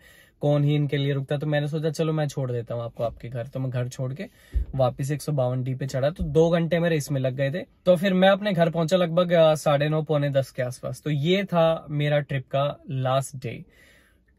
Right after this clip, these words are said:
टोल वगैरह मैंने देखे नहीं कितने के लगे, पेट्रोल मैंने देखा नहीं, आठ नौ हज़ार का तो पेट्रोल पिया होगा। जहाँ भी गाड़ी की आधी टंकी हो रही थी, मैं फुल करवा रहा था। तो लास्ट डे का बस इतना ही है,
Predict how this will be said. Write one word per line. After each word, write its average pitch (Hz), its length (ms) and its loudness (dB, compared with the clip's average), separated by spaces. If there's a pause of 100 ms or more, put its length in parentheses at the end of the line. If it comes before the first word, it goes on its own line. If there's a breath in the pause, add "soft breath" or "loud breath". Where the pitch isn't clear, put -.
(120)
टोल 180 260 6
वगैरह 185 300 6
मैंने 190 220 2
देखे 156 320 0
नहीं 165 160 -2
कितने 160 300 -2
के 156 60 0
लगे, 156 240 0
पेट्रोल 147 400 0
मैंने 151 220 0
देखा 139 280 -4
नहीं, 156 200 0
आठ 143 240 -2
नौ 151 100 -2
हज़ार 139 240 0
का 139 100 -2
तो 139 100 -6
पेट्रोल 135 380 -4
पिया 127 240 -4
होगा। 123 160 -2
जहाँ 139 240 0
भी 175 100 0
गाड़ी 160 260 2
की 160 80 0
आधी 147 240 2
टंकी 156 300 -2
हो 151 80 0
रही 139 120 -2
थी, 151 120 -6
मैं 147 120 -2
फुल 139 220 -6
करवा 120 260 -4
रहा 117 120 -6
था। 120 200 -12 (440 soft breath)
तो 220 260 -4 (100)
लास्ट 156 380 2
डे 180 120 0
का 185 120 2
बस 185 200 2
इतना 143 240 -2
ही 127 100 -4
है, 139 240 -12